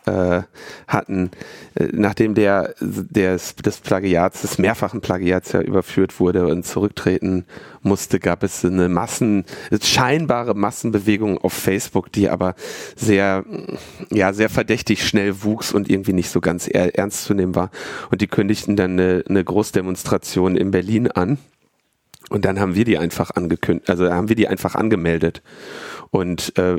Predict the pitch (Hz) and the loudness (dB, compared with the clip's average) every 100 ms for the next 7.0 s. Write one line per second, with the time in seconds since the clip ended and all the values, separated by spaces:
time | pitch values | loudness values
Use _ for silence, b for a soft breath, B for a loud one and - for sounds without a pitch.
0 | - - 98 101 - 101 95 - - 101 | 0 -2 -2 -4 0 0 0 -2 -4 -4
1 | 92 - 92 104 98 92 98 - - - | -4 -2 -2 -2 0 0 0 -6 -8 -2
2 | 107 135 107 95 98 101 131 - B B | 0 2 2 2 2 2 0 -8 B B
3 | B B B - 101 101 101 98 95 107 | B B B -2 0 2 2 4 2 2
4 | 92 92 98 98 92 - 92 - - 113 | 2 2 2 0 -2 -2 -2 -2 0 2
5 | 90 - B B - - 95 95 - 104 | 0 -6 B B -6 -2 0 0 -2 0
6 | 98 101 107 107 92 90 - 98 98 | 0 -2 -2 0 2 0 0 -2 -2